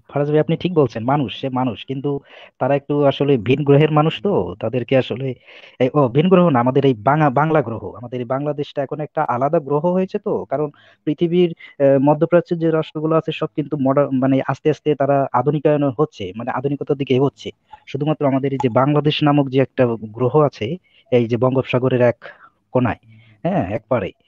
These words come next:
এই গ্রহটার ভিতরে এই ঝামেলাটা হচ্ছে বেশি। এখানে মানে দিনে দিন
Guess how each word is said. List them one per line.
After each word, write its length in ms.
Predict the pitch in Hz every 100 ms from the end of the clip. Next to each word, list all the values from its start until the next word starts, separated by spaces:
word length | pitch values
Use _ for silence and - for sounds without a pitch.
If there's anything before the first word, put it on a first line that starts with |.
| _ - _
এই 140 | 123 139
গ্রহটার 500 | 135 139 165 160 139
ভিতরে 320 | 135 139 131
এই 160 | 117
ঝামেলাটা 420 | 104 123 127 120 92
হচ্ছে 240 | 120 -
বেশি। 200 | 92 -
এখানে 300 | 120 143 143
মানে 280 | 135 131 131
দিনে 320 | 107 139 156
দিন 320 | 131 131 127